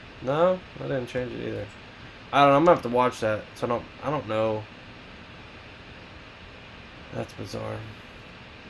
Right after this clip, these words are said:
I don't know. I gotta make sure it doesn't happen again. Yeah, I don't know, 'cause you were right, though. It was off. I'm gonna, I'm gonna go back and watch that and see what I did. All right, Brian, you got the Ravens, though. This is the correct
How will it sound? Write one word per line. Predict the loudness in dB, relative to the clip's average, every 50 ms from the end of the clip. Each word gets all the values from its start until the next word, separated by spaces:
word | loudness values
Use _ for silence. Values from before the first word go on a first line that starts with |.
| -18 -18 -18 -18 -18 -18 -18 -18 -18 -18 -18 -18 -18 -18 -18 -18 -8 -4
I | -2
don't | 0 2 2
know. | 2 2
I | 2
gotta | 2 2 2
make | 2 0 2
sure | 0 0
it | 0
doesn't | 0 0 0 -2
happen | -4 -4 -2 -2
again. | -2 -2 -2 -2 -4 -6 -10 -14 -16 -18 -18 -18 -18 -18 -18 -18 -18 -18 -18 -18 -18 -10 -4
Yeah, | 2 6 8 8 8 10
I |
don't | 10 8 8 6 6
know, | 6 6 8 6 6
'cause | 4 -2 -4 2
you | 2 4 4
were | 6
right, | 6 10 10 10 8 8
though. | 6 8 10 10
It | 10 10
was | 8 6 8 8
off. | 8 8 8 6 4 2 -4 -8 -16 -18 -18 -18 -18 -18 -18 -18 -18 -18 -18 -18 -18 -18 -18 -18 -18 -18 -18 -18 -18 -18 -18 -18 -18 -18 -18 -18 -18 -18 -18 -18 -18 -18 -18 -18 -18 -18 -18 -18 -18 -18 -18 -18 -18 -18 -14 -2
I'm | 0 4
gonna, | 6 6 6 6 6
I'm | 6 6
gonna | 6 10
go | 12 10 10
back | 12 10 6 6 4
and | 2 0 0
watch | 0 0 0 -2 -2
that | -4 -4 -4
and | -4 -8
see | -8 -6 -4 -2
what | -2 -2 -2
I | -2 -2
did. | -2 0 0 0 -2 -4 -10 -14 -16 -18 -18 -18 -18 -18 -18 -10 0
All | 4 6 8 8
right, | 8 8
Brian, | 8 10 12 12 12 10
you | 12
got | 12 10 10 10
the | 8
Ravens, | 6 10 10 10 10 10 8 4 2 6
though. | 8 10 10 10 8
This | 8 4 2 2 2
is | -2 0 2
the | 0 0
correct | 0 0 4 4 4 4 4 -2